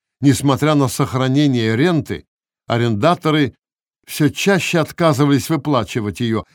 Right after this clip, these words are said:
и на рубеже тысяча семьсот восемьдесят девятого, тысяча семьсот девяностого годов начались восстания.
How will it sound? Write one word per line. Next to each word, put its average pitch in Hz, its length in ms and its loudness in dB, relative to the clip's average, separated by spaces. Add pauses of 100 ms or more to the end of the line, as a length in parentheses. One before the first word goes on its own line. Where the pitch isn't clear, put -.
(100)
и 165 140 4
на 156 100 6
рубеже 147 440 4
тысяча 139 580 0
семьсот 131 500 -4
восемьдесят 131 640 -2
девятого, 107 600 -2 (320)
тысяча 120 520 0
семьсот 117 460 -2
девяностого 110 720 -2
годов 104 340 -4 (920)
начались 117 560 -2
восстания. 82 720 -8